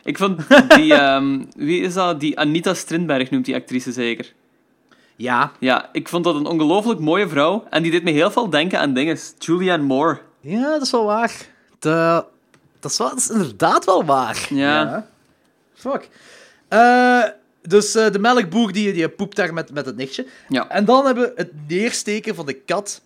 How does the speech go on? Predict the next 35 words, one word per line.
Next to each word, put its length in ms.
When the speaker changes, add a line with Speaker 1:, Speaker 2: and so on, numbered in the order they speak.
Speaker 2:
in 120
de 140
oog. 360
Speaker 1:
Hm. 160
Speaker 2:
Wat 200
heel 300
random 360
scène 460
lijkt, 280
Speaker 1:
Ja. 80
Speaker 2:
maar 200
dat 200
komt 260
wel 240
op 220
laatste. 640
Allee, 340
dat, 180
dat, 400
dat 120
sluit 300
goed 140
aan 220
aan 80
het 80
verhaal. 500
Vind 200
ik, 60
de 60
cirkel 320
is 120
daar 200
wel 160
rond. 440
Doordat, 460